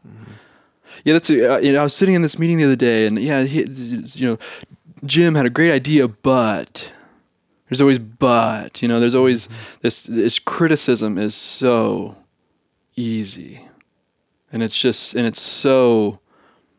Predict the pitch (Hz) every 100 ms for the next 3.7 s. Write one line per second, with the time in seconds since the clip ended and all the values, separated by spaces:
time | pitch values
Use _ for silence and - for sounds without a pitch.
0 | _ _ _ _ - - - - 117 117
1 | 123 127 113 104 - 92 113 107 101 107
2 | 123 127 107 95 - 110 123 120 107 110
3 | 92 92 95 - - 107 101